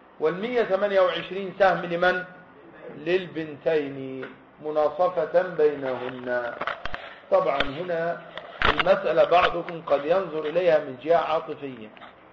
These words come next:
إزاي ابن البنت هذا ورث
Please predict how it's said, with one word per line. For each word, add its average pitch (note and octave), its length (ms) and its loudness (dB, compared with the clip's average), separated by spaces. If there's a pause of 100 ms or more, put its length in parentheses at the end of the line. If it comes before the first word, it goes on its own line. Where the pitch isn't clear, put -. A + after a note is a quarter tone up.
(120)
إزاي D3+ 760 4 (180)
ابن C3+ 360 -4
البنت E3 680 -6 (840)
هذا E3 420 6
ورث F#3+ 360 8